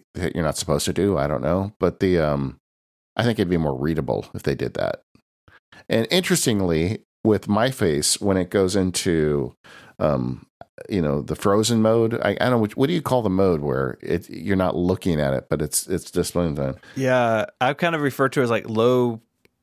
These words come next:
Speaker 2: like, low power mode, but that's not
Speaker 1: Yeah.
Speaker 2: right. Yeah, I don't know. When you're not
Speaker 1: Well
Speaker 2: looking at it mode. <laughs>
Speaker 1: Well, when you, when you, <laughs> exactly.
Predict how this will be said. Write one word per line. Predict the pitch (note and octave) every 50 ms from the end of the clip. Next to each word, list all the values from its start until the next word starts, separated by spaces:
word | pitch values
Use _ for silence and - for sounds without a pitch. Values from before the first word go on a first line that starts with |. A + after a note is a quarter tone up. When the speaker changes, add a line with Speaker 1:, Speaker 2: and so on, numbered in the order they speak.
| _ -
Speaker 2:
like, | A2 G#2+ -
low | G#2+ G#2+ A#2 A#2 A2+
power | G#2+ - A2+ A2+ B2 C3+ D3
mode, | D3+ D3+ D#3 D#3+ D#3+ C#3
but | B2
that's | A2+ B2 B2 - -
not | B2+ A#2+
Speaker 1:
Yeah. | B2 F#2 F#2
Speaker 2:
right. | G#2+ G#2+ A2 G#2 G2+ F#2+ - _ _ _
Yeah, | - A2+ G#2+ G#2+
I | A2+
don't | A#2 A2+ A2
know. | G2+ F#2+ G2+ - _ -
When | - C#3
you're | C#3 D3
not | D#3 E3+ D3
Speaker 1:
Well | C#3+ D3
Speaker 2:
looking | G#2+ A#2+ B2+ A2+
at | A2 G#2+
it |
mode. | G2+ G#2+ A2 G#2 G2 F#2+ - _
<laughs> | _ _ _ _ _ - A#2+ - -
Speaker 1:
Well, | - G#2+ G#2+ G#2+
when | G#2 A#2+ B2 B2
you, | B2 B2 - -
when | A2+ A2 A2 G#2
you, | A2+ A2+
<laughs> | C3+
exactly. | A2 - A#2 G2 F2 F#2 F2